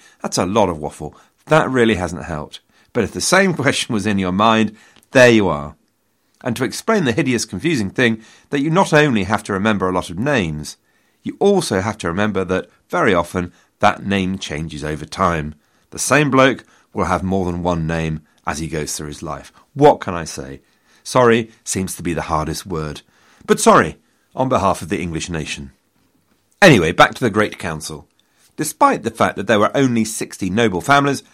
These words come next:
the Great Council was not a good institution for getting anything done. In Henry the Seventh's reign, there were about a hundred and twenty individuals who at one stage had been part of the Great Council.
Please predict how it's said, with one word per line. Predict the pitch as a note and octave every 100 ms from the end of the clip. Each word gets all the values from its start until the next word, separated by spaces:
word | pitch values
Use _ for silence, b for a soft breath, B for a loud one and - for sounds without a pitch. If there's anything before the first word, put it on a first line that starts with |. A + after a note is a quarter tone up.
| -
the |
Great | - A2 -
Council | - G#2+ G2 G#2+ G2+ B _
was | F2
not | G2+ F2+
a |
good | F#2 G2+
institution | F#2+ - - G2 A2
for | -
getting | - - C3
anything | D#3 - A2+ B2 -
done. | G3+ B2 F2 E2 _ _ _ _ _ _ _ _
In | -
Henry | G2+ C#3+
the | G2+ G2
Seventh's | F#3+ F3+ B2+ A2+
reign, | A#2+ A#2+ A2+ b b
there | G#2
were | E3
about | D3+ C3
a |
hundred | B2+ D3 C3+
and | C#3
twenty | D3 C3 C3
individuals | C3+ A#2+ G#2 F3+ B2+ F#2 F2 F#2+
who | G2+
at | -
one | D3+ D#3+
stage | - C3 C3 b b b
had | A2 G#2
been | A#2+ A2+
part | G2 F#2+ F2
of |
the | F2+
Great | D#2+ E2 D2
Council. | - D#2+ D#2 C#2+ C#2